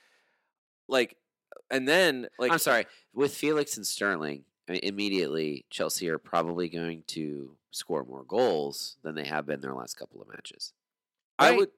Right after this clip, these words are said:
Speaker 2: You
Speaker 1: I would,
Speaker 2: think?
Speaker 1: I would think, and then I would say not just, like, Mudryk came in and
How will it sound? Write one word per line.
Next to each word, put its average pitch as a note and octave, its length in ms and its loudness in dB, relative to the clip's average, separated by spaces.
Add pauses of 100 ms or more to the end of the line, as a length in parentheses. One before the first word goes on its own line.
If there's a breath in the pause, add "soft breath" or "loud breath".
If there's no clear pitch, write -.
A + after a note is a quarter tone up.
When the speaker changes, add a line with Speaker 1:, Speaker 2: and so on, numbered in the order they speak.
(240)
Speaker 2:
You D3+ 80 8
Speaker 1:
I F3+ 80 12
would, G3 120 8
Speaker 2:
think? G3+ 240 2
Speaker 1:
I D#3+ 180 8
would F3 240 4
think, F#3+ 520 -2
and D3+ 200 0
then F3+ 300 4
I D3 180 6
would D#3 180 4
say C#3+ 380 2
not D3+ 360 2
just, D#3+ 320 0
like, D3+ 260 -4 (300 soft breath)
Mudryk A#3 560 2
came F3+ 320 0
in D#3 320 4
and C#3 360 -2